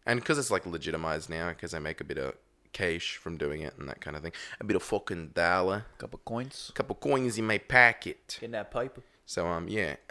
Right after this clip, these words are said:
Speaker 1: <clears throat> But then I also did message them afterwards, said, "Hey, by the way, I don't really, this isn't, like, something I tell everybody that I do, you know?"
Speaker 2: So you should feel special and definitely donate.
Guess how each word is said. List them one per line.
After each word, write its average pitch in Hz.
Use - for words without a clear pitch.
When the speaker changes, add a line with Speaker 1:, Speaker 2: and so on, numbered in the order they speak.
Speaker 1:
<clears throat> -
But 127
then 127
I 123
also 120
did 101
message 90
them 87
afterwards, 85
said, 110
"Hey, 135
by 139
the 107
way, 85
I 101
don't 101
really, 87
this 90
isn't, 87
like, 82
something 85
I 69
tell 78
everybody 73
that 65
I 62
do, 52
you -
know?" 58
Speaker 2:
So -
you 92
should 98
feel 90
special 85
and 87
definitely 82
donate. 85